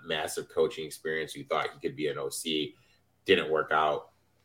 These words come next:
The Cashman Field is just a lack of organization and prep. They should have never gave a franchise to, to Vegas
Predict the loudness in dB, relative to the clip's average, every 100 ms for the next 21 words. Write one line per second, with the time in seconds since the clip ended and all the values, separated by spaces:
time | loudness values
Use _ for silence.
0 | -2 0 6 10 10 6 0 2 6 10
1 | 10 6 0 -4 -4 0 2 2 2 2
2 | 2 2 2 0 0 0 0 -4 -8 -2
3 | -2 -2 -4 -4 0 0 2 6 6 6
4 | 6 4 0 -2 -2 0 2 0 0 -4
5 | -4 _ -6 0 4 6 6 4